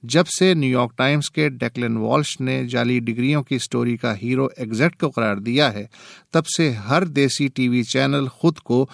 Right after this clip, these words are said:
दूध का धुला समझते हुए एग्जैक्ट को एक आध चपत मारना जरूरी समझ रहा है।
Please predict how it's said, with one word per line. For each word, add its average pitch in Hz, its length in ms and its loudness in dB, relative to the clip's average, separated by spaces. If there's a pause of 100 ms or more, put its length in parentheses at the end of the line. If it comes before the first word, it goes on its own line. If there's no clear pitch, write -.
(240)
दूध 160 400 4
का 165 200 2
धुला 135 300 2
समझते 135 520 0
हुए 120 300 0 (160)
एग्जैक्ट 120 440 -2
को - 240 -2 (120)
एक 143 320 2
आध 123 180 2
चपत 131 500 -4
मारना 117 420 2
जरूरी 123 360 2
समझ 110 320 0
रहा 95 280 -4
है। 90 180 -14